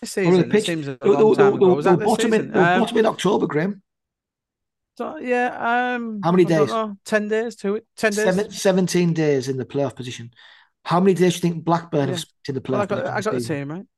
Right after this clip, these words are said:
Speaker 2: How many days do you think Blackburn spent in the
Speaker 1: Yeah, 'cause they started well. They didn't,
Speaker 2: Yeah.
Speaker 1: um,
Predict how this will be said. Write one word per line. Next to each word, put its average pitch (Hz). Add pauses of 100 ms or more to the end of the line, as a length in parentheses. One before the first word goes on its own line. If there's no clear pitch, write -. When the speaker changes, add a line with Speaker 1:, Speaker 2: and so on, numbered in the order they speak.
(760)
Speaker 2:
How 156
many 175
days 170
do 165
you 151
think 160
Blackburn 151
spent 127
in 196
the -
Speaker 1:
Yeah, 196
'cause 190
they 185
started 147
well. 170
They 160
didn't, 156
Speaker 2:
Yeah. 147
Speaker 1:
um, 165